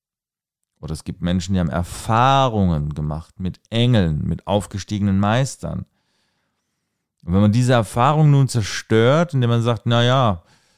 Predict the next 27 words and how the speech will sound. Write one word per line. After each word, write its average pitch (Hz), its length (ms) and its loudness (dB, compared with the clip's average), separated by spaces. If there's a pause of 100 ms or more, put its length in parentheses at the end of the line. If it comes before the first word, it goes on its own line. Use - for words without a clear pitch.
(400)
wir 95 260 0
konnten 120 480 0
da 107 180 2
was 107 260 0
messen, 131 600 2
es - 160 -4
war 110 100 2
eine 110 160 2
außersinnliche 104 760 0
Wahrnehmung 120 580 2
von 104 180 -2
undefinierbaren 104 1160 0
Objekten", 92 560 -4
dann 98 120 0
ist 127 280 -2
das 113 200 -2
die 101 180 -2
Sprache 117 1080 -4
der 95 160 -4
Wissenschaft, - 680 -6 (120)
die 117 320 -4 (1160)
von - 120 -14
der 90 80 -2
Parapsychologie 107 1300 -2
dann 90 200 -2
verwendet 80 600 -8
wird. - 260 -18